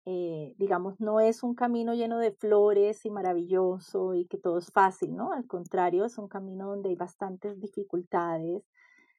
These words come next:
bastantes, digamos, por así, tropiezos. Entonces,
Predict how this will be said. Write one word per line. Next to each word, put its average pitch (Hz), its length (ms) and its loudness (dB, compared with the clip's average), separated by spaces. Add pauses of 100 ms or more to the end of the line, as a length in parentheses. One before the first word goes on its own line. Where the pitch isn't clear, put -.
(180)
bastantes, 185 960 0
digamos, 170 380 -8
por 185 160 -6
así, 165 560 -6
tropiezos. 180 800 -2 (560)
Entonces, 190 1000 -4